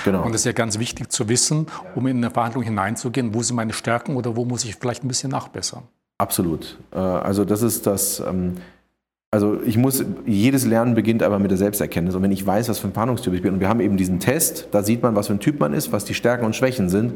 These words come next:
Speaker 1: und auf was ich achten muss. Und alle Typen sind gut, außer einem.
Speaker 2: Wel-, welche
Speaker 1: Ja.
Speaker 2: ist das? <laughs>
Speaker 1: Tatsächlich.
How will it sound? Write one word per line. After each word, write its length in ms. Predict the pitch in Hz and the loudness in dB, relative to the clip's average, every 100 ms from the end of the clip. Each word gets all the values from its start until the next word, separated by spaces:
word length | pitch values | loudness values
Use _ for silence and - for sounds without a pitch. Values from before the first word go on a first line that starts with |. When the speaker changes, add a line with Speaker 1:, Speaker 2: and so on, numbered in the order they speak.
| - - | -8 -10
Speaker 1:
und 100 | - | -4
auf 60 | 90 | 0
was 160 | 113 117 | 0 0
ich 100 | - | 0
achten 260 | - 92 | 0 -2
muss. 260 | 71 - - - - - _ _ | -2 -6 -10 -18 -20 -20 _ _
Und 300 | 107 101 101 - - _ _ _ _ _ - | 0 2 0 -6 -16 _ _ _ _ _ 0
alle 180 | 143 156 | 2 2
Typen 260 | 120 110 | 2 2
sind 140 | 101 90 | 0 0
gut, 300 | 87 - - _ _ _ _ - | -4 -6 -14 _ _ _ _ -4
außer 240 | 98 98 - | -2 0 -2
einem. 220 | 82 - - _ _ _ _ _ _ _ _ _ _ 113 | -4 -8 -16 _ _ _ _ _ _ _ _ _ _ -6
Speaker 2:
Wel-, 260 | 98 101 - - | -4 -4 -4 -2
welche 220 | 110 151 | 0 2
Speaker 1:
Ja. 40 | |
Speaker 2:
ist 140 | - 127 | 0 0
das? 140 | - - 131 - - 120 - | 2 2 0 0 -2 -2 -4
<laughs> 580 | 120 - - - - - | -6 -6 -18 -20 -6 0
Speaker 1:
Tatsächlich. 480 | 110 113 92 90 | 2 2 0 -2